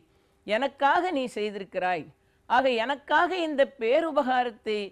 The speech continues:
செய்திருக்கக்கூடிய உனக்கு நான் என்ன கைமாறு செய்வேன் என்று சிந்தித்து பார்க்கிறேன். ஒரு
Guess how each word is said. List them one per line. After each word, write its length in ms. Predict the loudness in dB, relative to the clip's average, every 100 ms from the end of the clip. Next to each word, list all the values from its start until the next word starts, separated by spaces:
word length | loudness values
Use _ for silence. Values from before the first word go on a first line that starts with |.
| -12
செய்திருக்கக்கூடிய 1040 | -8 -6 -4 -6 -4 -6 -6 -8 -6 -4 -4 -4 -10
உனக்கு 480 | -12 -12 -12 -8 -8 -8 _ _ _ -12
நான் 280 | -4 -2 -2
என்ன 240 | -4 -2 -2
கைமாறு 520 | 2 0 2 0 0 -2
செய்வேன் 440 | -6 -2 0 0 -2
என்று 240 | -8 -8
சிந்தித்து 440 | -10 -10 -10 -8 -8
பார்க்கிறேன். 600 | -4 -6 -6 -10 -10 -10 _ _ _ _ -10
ஒரு 240 | -2 0